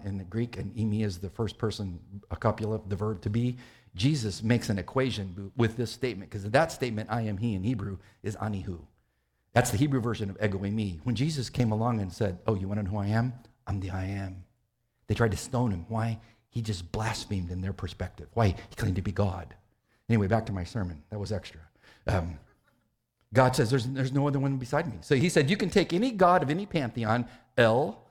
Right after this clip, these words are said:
the god of the Canaanites, uh, Baal, Ra of the Egyptians, Zeus. Uh, you can take any ancient god in any pantheon, and I'm not just, I'm not just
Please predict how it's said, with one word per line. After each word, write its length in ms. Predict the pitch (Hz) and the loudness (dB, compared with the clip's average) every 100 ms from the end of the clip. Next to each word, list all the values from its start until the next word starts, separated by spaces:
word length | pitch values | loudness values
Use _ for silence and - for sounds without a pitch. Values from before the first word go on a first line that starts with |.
| _ _ | _ _
the 80 | 107 | -6
god 200 | 104 113 | -2 -4
of 20 | |
the 80 | 98 | -4
Canaanites, 680 | 151 117 104 107 139 - - | -2 -2 0 -2 -4 -4 -2
uh, 80 | 101 | 0
Baal, 520 | 92 123 101 120 160 - _ _ | 4 4 4 0 -6 -14 _ _
Ra 540 | 101 113 113 110 165 - | -4 4 6 6 2 -2
of 160 | 104 101 | -4 -2
the 200 | 95 85 - | -4 -4 -6
Egyptians, 500 | 104 113 - 139 98 | -4 -2 -2 -4 -4
Zeus. 560 | 107 139 165 - - - _ _ _ | 2 2 2 -4 -14 -20 _ _ _
Uh, 160 | 120 123 | 4 4
you 60 | 143 | 4
can 100 | 156 | 4
take 140 | 139 | 6
any 180 | 170 247 | 6 4
ancient 320 | 233 220 147 | 4 0 2
god 300 | 127 117 120 | 6 8 6
in 100 | 127 | 4
any 140 | 165 226 | 2 2
pantheon, 680 | 208 185 180 123 107 113 - - - | 0 0 0 0 2 0 -4 -10 2
and 140 | 139 | 6
I'm 220 | 156 208 214 | 8 8 8
not 240 | 202 143 | 6 4
just, 260 | 151 - - - _ _ _ _ _ _ | 2 0 -4 -20 _ _ _ _ _ _
I'm 180 | - 175 | 4 6
not 200 | 226 170 | 6 6
just 220 | 143 120 | 4 2